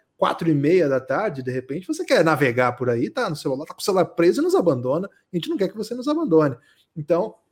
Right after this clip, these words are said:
a Twitch é legal que dá pra deixar em segundo plano, pra fazer outras coisas. É, se vocês estiverem no YouTube, aí dá pra jogar na, na T V, né, Lucas? As pessoas às vezes mandam mensagem aí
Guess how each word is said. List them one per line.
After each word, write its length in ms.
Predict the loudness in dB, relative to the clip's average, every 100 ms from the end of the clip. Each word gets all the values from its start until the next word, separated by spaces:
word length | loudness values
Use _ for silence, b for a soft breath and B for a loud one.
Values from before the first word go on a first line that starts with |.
| _
a 80 | -8
Twitch 300 | 2 2 4
é 60 |
legal 340 | 2 4 2 2
que 80 | 0
dá 80 |
pra 100 | -2
deixar 220 | -2 -2 -4
em 60 |
segundo 320 | -6 -10 -10
plano, 480 | -4 -2 0 -2 -6
pra 80 | -8
fazer 180 | -4 -4
outras 280 | -2 -4 -2
coisas. 500 | 0 2 2 -2 -6 b b b -2
É, 420 | 2 4 4 2
se 160 | -2
vocês 380 | -2 -2 0 -4
estiverem 480 | -4 -2 2 2 2
no 220 | 0 0
YouTube, 960 | 2 0 0 -2 0 -2 -2 -2 -2 -4
aí 120 | 0 0
dá 80 |
pra 140 | 4 6
jogar 180 | 6 8
na, 160 | 8
na 120 | 6
T 140 | 6 6
V, 200 | 8 8
né, 80 | 6
Lucas? 300 | 4 0 -8
As 120 | -10
pessoas 300 | -8 -6 -4
às 60 |
vezes 220 | 0 -2 -2
mandam 240 | -4 -2
mensagem 480 | -2 0 2 2 2
aí 200 | 0